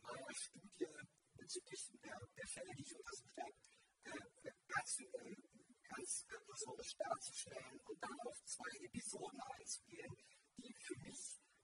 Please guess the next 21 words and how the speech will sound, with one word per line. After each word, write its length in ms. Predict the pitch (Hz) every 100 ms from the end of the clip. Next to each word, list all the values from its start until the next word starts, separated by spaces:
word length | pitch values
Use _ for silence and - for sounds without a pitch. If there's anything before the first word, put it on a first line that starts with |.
| -
einerseits 640 | - - - - - -
Kernmomente 760 | - - 719 403 - 679 - -
der 120 | -
Veränderung 540 | - - - - - -
sind 300 | - 156 -
und 160 | - -
andererseits 640 | - - - 960 - -
mir 120 | -
erlauben, 640 | 988 - 988 539 - - - - - - _ -
ähm, 380 | - - - -
mir 140 | -
erlauben, 480 | 679 - - - -
darzustellen, 680 | 906 855 - - - - -
darzustellen, 640 | - - - - - -
wie 180 | - -
ich, 280 | - - -
äh, 200 | - -
als 140 | - -
Soziologe 480 | - - 440 427 -
an 140 | 381
diese 200 | 285 -